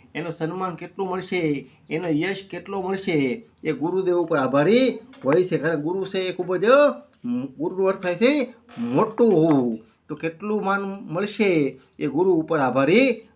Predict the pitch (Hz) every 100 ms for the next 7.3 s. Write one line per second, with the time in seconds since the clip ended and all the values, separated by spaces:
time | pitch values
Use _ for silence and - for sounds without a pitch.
0 | - 120 139 175 165 147 127 104 107 -
1 | _ _ _ _ _ _ 123 151 185 165
2 | 147 165 160 165 175 156 165 165 170 233
3 | 262 262 - _ 117 120 131 185 196 175
4 | 160 139 123 110 - _ _ _ _ 127
5 | 170 170 180 190 190 190 190 196 190 160
6 | 175 190 185 185 185 190 175 185 190 196
7 | 202 196